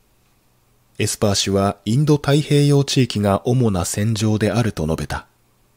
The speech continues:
この地域は世界の貿易や商業の重要な点であるだけでなく、中国との大国競争の中心地でもあると述べた。エスパー氏はさらに、に海軍力でアメリカに太刀打ちできないということを明確にさせたい。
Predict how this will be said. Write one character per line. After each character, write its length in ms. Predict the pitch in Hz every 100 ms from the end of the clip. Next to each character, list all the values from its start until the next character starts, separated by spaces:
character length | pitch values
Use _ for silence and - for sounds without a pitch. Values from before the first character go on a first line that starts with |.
| _ -
こ 140 | 139
の 100 | 175
地 240 | - 185
域 220 | 165 - 104
は 220 | 98 -
世 200 | - 185
界 240 | 190 151
の 160 | 104 90
貿 260 | 101 123
易 260 | 127 120 123
や 100 | 120
商 300 | 110 - 139
業 240 | 101 98 87
の 180 | 87
重 320 | 85 - 117 151
要 180 | 143
な 160 | 135 127
点 280 | - 120 131
で 160 | 127
あ 100 | 113
る 100 | 127
だ 120 | 113 110
け 120 | 147
で 120 | 123
な 100 | 120
く、 280 | 127 104 92 _ -
中 320 | - 185 175
国 140 | 147 - -
と 140 | 160
の 180 | 139 90
大 300 | - 117 156
国 200 | - 151 -
競 180 | - 147
争 300 | 135 120 107
の 160 | 107
中 280 | - - 139
心 300 | 139 156 143
地 160 | - 123
で 100 | 147
も 220 | 117 87
あ 80 | 92
る 140 | 76 _
と 120 | -
述 100 | 95
べ 100 | 80
た。 220 | 71 - - _ _ _ _ _ _ _ _ -
エ 80 |
ス 140 | 110 -
パ 120 | 104
ー 20 |
氏 160 | 101 101
は 100 | 101
さ 140 | 123
ら 80 | 110
に、 260 | 95 95 - -
に 240 | 90 82 -
海 280 | - 156 185
軍 240 | 185 156
力 240 | 123 -
で 160 | 101 95
ア 100 | 95
メ 140 | 123
リ 100 | 151
カ 140 | 147 143
に 100 | 135
太 140 | -
刀 280 | 135 - 165
打 40 | 156
ち 160 | -
で 120 | 135 135
き 100 | 175
な 140 | 165
い 80 | 143
と 140 | 139
い 80 | 135
う 100 | 139
こ 160 | 135 143
と 180 | 170 117
を 80 |
明 240 | 76 98 139
確 260 | - -
に 120 | 113 110
さ 100 | 104
せ 140 | 98
た 140 | 92
い。 120 | 76